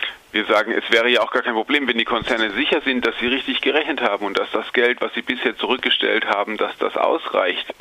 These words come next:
für die Lagerung des Atommülls, dann, äh, tritt ja diese Nachschusspflicht auch gar nicht ein. Wenn es tatsächlich reicht, dann ist ja gut. Und wenn es nicht reißt, reicht, dann sagen wir,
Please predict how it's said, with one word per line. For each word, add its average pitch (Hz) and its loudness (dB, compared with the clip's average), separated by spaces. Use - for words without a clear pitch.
für 101 -2
die 92 -8
Lagerung 80 0
des - -4
Atommülls, 104 -2
dann, 110 -2
äh, 98 2
tritt - 0
ja 117 2
diese 107 -2
Nachschusspflicht 104 0
auch 98 2
gar 98 2
nicht - -4
ein. 98 0
Wenn 85 -4
es 87 -10
tatsächlich - -4
reicht, 107 0
dann 113 -4
ist - -8
ja 113 2
gut. 117 -4
Und 101 -6
wenn 98 0
es 92 -4
nicht 95 -4
reißt, 110 2
reicht, 117 0
dann 107 -4
sagen 104 0
wir, 110 2